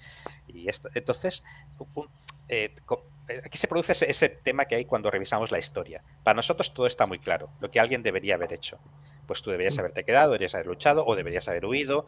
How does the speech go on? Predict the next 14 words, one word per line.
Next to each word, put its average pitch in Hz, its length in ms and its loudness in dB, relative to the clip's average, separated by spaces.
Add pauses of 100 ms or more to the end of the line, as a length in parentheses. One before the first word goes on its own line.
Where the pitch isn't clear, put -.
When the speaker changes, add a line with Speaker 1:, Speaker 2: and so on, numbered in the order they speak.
(160)
Speaker 1:
o 98 60 -8
deberías 95 300 -2
haberte 92 280 0
rendido, 123 600 0 (160)
te 107 100 -2
deberías 95 340 0
haber 95 160 -2
ido 110 120 0
a - 80 2
tiempo, 131 520 0
este - 180 -8
tipo 113 220 -2
de 87 100 0
cosas. - 420 -2